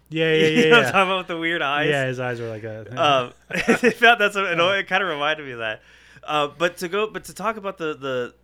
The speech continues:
Speaker 2: the villains, what I really, really, really liked about this one is you don't get a close-up of them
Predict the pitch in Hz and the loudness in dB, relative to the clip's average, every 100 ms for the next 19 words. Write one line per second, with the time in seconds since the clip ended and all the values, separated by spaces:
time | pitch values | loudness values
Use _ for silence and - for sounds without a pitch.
0 | - 131 117 165 170 120 107 - _ _ | -18 -14 -6 -6 -6 -10 -14 -20 _ _
1 | _ _ _ _ _ _ _ _ 156 151 | _ _ _ _ _ _ _ _ -8 -2
2 | 160 147 135 120 _ _ _ _ _ 139 | -2 -2 -6 -16 _ _ _ _ _ -20
3 | 131 175 208 190 147 113 123 139 156 143 | -8 -2 0 -2 -6 -10 -12 -6 -6 -6
4 | 123 120 113 107 107 98 104 104 - 90 | -8 -8 -6 -8 -10 -16 -14 -16 -16 -20
5 | 90 _ 110 104 101 95 - _ _ _ | -20 _ -12 -10 -12 -16 -20 _ _ _
6 | 147 160 135 151 151 185 165 170 135 127 | -16 -14 -10 0 0 0 -6 -10 -10 -12
7 | - 123 127 131 170 - 139 143 139 151 | -16 -10 -10 -10 -14 -12 -12 -12 -12 -12
8 | 151 | -14